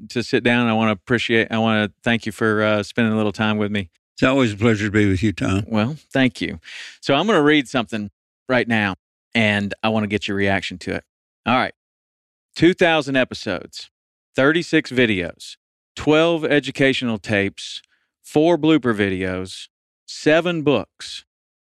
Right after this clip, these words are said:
Speaker 1: I G F A Hall of Fame, thousands of newspaper articles, twenty-three national bass titles, eight-time qualifier for the Bassmaster Classic out of nine times,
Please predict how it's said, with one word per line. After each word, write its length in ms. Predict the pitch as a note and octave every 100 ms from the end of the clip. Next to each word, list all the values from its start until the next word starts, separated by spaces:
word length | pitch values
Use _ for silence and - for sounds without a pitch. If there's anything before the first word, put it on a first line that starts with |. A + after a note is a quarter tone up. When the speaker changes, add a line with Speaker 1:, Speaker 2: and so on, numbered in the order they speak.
| _ A2+
Speaker 1:
I 140 | C3
G 220 | C3 D3
F 140 | C#3 D3+
A 160 | C3+
Hall 240 | B2+ C3 C3
of 80 |
Fame, 440 | - G#2+ F#2+ F#2 F#2+ _ _ _ -
thousands 520 | C3 C#3+ C#3+ D3+ B2+
of 80 | A#2+
newspaper 520 | B2+ A#2 - G#2 G2
articles, 580 | F#2 F2+ - - - - _ _ _ -
twenty-three 720 | - D3+ F3 D#3+ - D#3 D3
national 540 | C3 C3 C3 - C3+ A2+
bass 340 | A#2+ A#2 A2+
titles, 640 | - G2 F#2+ C2+ - - - _ _ _ -
eight-time 880 | C#3+ F3 - - D3+ C#3+ C3 B2 A#2
qualifier 920 | - C#3+ C3 A#2+ A#2+ G#2 G2 F#2+ G2+ _ _ _ _
for 160 | A#2+ G#2+
the 220 | A2 A#2 -
Bassmaster 560 | A#2+ A#2 B2+ A#2 -
Classic 460 | - A#2+ G#2 - - _ _ _ -
out 180 | A#2+ B2
of 120 | A2
nine 280 | A#2 A2+ A2
times, 540 | G#2 F2+ F2 F2+ -